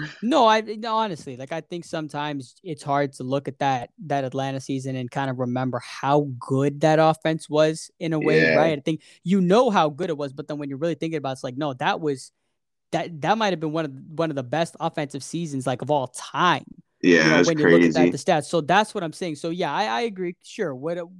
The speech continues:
Speaker 2: know, that, that take definitely is definitely a hot take that I said,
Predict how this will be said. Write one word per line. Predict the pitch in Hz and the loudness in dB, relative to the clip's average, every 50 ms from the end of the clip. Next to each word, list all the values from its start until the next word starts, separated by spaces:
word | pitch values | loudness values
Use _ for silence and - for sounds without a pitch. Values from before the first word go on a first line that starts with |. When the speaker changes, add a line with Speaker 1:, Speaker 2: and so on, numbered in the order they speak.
| 180 165 | -14 -8
Speaker 2:
know, | 160 160 156 147 | -4 -4 -4 -2
that, | 151 160 165 151 | -2 -2 -2 -2
that | 175 175 175 - | -2 -4 -2 -2
take | - 175 156 139 | -4 -6 -4 -4
definitely | 135 160 170 - - 170 165 156 156 151 | -2 -2 -2 -2 -4 -4 -4 -4 -4 -4
is | 165 156 131 | -6 -6 -2
definitely | 165 160 156 - 156 143 | -2 -2 -2 -2 -4 -6
a | 139 | -6
hot | 131 131 165 175 190 - | -2 0 0 0 0 0
take | - 151 139 139 - _ | -4 -6 -6 -6 -6 _
that | - 135 | -8 -6
I | 131 127 | -6 -8
said, | 131 - - 180 180 160 139 131 | -10 -6 -4 -2 0 0 -2 -4